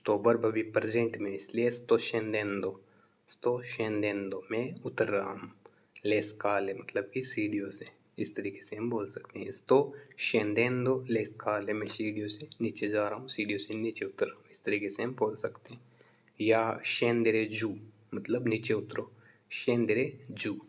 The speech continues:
नीचे उतरो। जैसे किसी को address बताते हैं, कोई हमें पूछ ले कि ये address कहाँ पे है, तो मान लो कि रोड है और वो थोड़ी नीचे जा रही है, जैसे पुल वगैरह उससे नीचे जाना है, तो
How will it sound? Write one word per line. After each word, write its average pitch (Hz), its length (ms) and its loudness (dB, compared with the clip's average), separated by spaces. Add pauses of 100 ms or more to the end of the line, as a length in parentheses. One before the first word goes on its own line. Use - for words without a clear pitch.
(200)
नीचे 107 260 -2
उतरो। - 340 -8 (320)
जैसे 107 180 2
किसी 107 240 0
को 110 140 4
address 110 340 4
बताते 107 420 -2
हैं, - 160 -14 (240)
कोई 110 180 6
हमें 107 240 2
पूछ 107 220 0
ले 104 120 4
कि 104 180 2
ये 110 100 6
address 107 360 2
कहाँ 104 320 -4
पे 107 60 -4
है, 107 80 -6
तो 104 380 2 (400)
मान 113 240 4
लो 113 100 6
कि 110 460 0 (300)
रोड 113 340 10
है 110 180 4
और 110 220 4
वो 107 140 0 (120)
थोड़ी 110 160 2
नीचे 110 300 2
जा 104 180 2
रही 104 220 0
है, 120 140 0 (600)
जैसे 104 260 2 (140)
पुल 110 180 4
वगैरह 107 300 2
उससे 107 280 2
नीचे 107 280 -2
जाना 104 160 -4
है, 104 60 -6
तो 131 260 -2